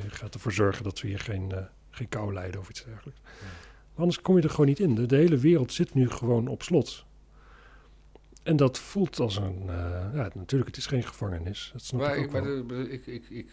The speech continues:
Speaker 2: zie ook gewoon mensen die naar Mexico op vakantie gaan. Hoe zit dat dan?
Speaker 1: Nou, ik, ik denk dat er nog een paar plekjes zijn. Hoe recent is dat?
Speaker 2: Eh, anderhalve week geleden.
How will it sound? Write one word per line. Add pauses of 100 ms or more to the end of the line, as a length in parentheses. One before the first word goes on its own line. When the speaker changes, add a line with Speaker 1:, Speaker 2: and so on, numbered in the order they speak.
(120)
Speaker 2:
zie
ook
gewoon
mensen (120)
die (160)
naar
Mexico
op
vakantie
gaan. (840)
Hoe
zit
dat
dan? (280)
Speaker 1:
Nou,
ik,
ik
denk
dat
er
nog
een
paar
plekjes
zijn. (560)
Hoe
recent
is
dat? (540)
Speaker 2:
Eh, (960)
anderhalve
week
geleden.